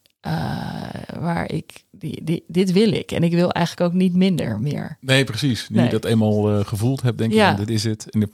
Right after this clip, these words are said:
Speaker 2: ik neem niet met minder genoegen."
Speaker 1: Nee, precies. En ik gun iedereen, maar iedereen zit natuurlijk anders in elkaar.
Speaker 2: Ja,
Speaker 1: Dus
Speaker 2: zeker.
Speaker 1: iedereen zoekt ook iets anders in het leven. Maar ik, mensen die dit zoeken, gun ik ook dat ze dit vinden.
Speaker 2: Ja.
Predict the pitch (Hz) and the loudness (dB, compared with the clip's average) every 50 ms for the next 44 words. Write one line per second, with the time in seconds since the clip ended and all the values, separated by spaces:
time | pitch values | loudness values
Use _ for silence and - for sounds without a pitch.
0 | - - _ - 104 113 113 110 110 110 107 117 123 123 120 110 110 110 117 120 | -8 -20 _ -8 -2 0 2 2 4 4 2 2 0 0 0 0 0 2 2 2
1 | 117 110 104 - 117 123 127 113 - 101 87 85 - 202 214 247 277 262 226 208 | 2 2 2 2 2 2 2 2 0 -2 -4 -2 2 2 4 4 6 4 4 2
2 | - 214 202 - 247 226 - 196 196 202 - - - 269 269 254 214 - 208 208 | 2 0 0 2 2 2 2 2 0 0 0 -2 0 0 0 0 0 0 0 0
3 | 202 196 190 190 185 185 190 190 196 127 208 208 220 214 208 208 - 208 202 196 | 2 2 2 2 2 2 2 2 0 0 0 0 2 2 2 2 0 -2 -4 -4
4 | - 214 - 131 196 196 185 - 185 180 170 - - 202 170 143 135 135 165 170 | -4 -4 -4 -4 -2 -2 -2 -2 -2 -4 -2 0 0 2 2 2 2 2 0 0
5 | 180 180 110 127 196 190 196 185 180 185 240 254 - - 170 160 - 165 - - | 0 0 0 0 0 2 2 2 2 2 0 -2 -2 -4 -6 -6 -4 -4 -4 -4
6 | - 170 165 160 - 151 165 160 151 151 180 - 190 - 175 165 156 101 165 127 | -4 -4 -2 -2 -2 -2 -2 -2 -2 0 0 0 -2 -2 -2 -2 0 0 -2 -2
7 | - - - - - - - 185 196 196 - 190 180 190 170 202 190 - - 269 | -4 -8 -12 -14 -10 -4 0 2 2 2 2 2 2 2 2 2 0 0 0 -2
8 | - - 226 - - - 285 262 240 - - - 208 220 202 208 - - 214 196 | 0 0 0 0 2 2 4 4 2 2 2 2 2 2 2 0 0 0 0 0
9 | 208 - - - - - - - - - - - 104 104 104 90 85 95 | 0 0 -2 -4 -4 -4 -4 -6 -8 -10 -8 -4 -2 0 0 0 -2 -6